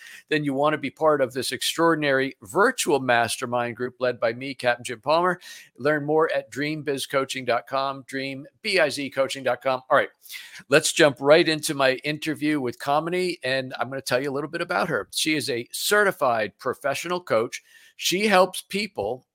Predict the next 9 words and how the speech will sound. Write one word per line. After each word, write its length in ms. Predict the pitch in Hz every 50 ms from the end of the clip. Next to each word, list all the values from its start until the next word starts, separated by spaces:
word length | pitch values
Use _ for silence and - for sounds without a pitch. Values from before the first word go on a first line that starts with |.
| _ -
take 280 | - 143 139 147 - -
the 80 | 135 120
courageous 560 | - - 131 127 123 143 160 151 170 156 -
steps 320 | - - 147 151 147 -
to 120 | - 143 135
identify 560 | 127 117 - 143 147 151 147 147 135 131 131
their 160 | 117 123 120
limiting 400 | 120 117 135 139 147 147 139 123
beliefs, 500 | 120 127 123 131 147 165 180 185 - -